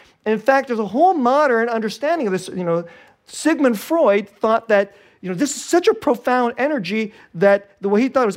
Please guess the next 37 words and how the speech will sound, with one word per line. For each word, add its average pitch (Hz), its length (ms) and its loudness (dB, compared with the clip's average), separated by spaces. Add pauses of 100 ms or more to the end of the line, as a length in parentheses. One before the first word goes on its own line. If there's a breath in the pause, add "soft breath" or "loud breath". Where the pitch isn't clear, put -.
everybody 254 600 2
is 180 120 -4
lusting 208 380 0
after 190 300 -2
somebody. 170 640 0 (220 loud breath)
And 196 160 -2
then 254 400 2 (160 loud breath)
when 208 140 -2
you're 220 100 2
not 320 240 4
lusting 262 300 0
after 208 200 -2
them, 214 60 -4
that 269 220 2
same 302 280 0
energy 269 400 0
is 233 140 -4
being 220 240 -2
used 240 240 -2
for 220 100 2
other 202 200 2
things, 196 260 -6
like 175 180 -2
making 190 360 -4
money 190 320 0
or, 170 240 0 (280 loud breath)
you 170 60 -8
know, 165 140 0
like, 160 260 0
building 196 320 0
products 175 480 0
and 165 80 -10
so 196 180 -4
forth. 160 220 -6
That's - 160 -2
not 277 240 2
true. 156 460 -2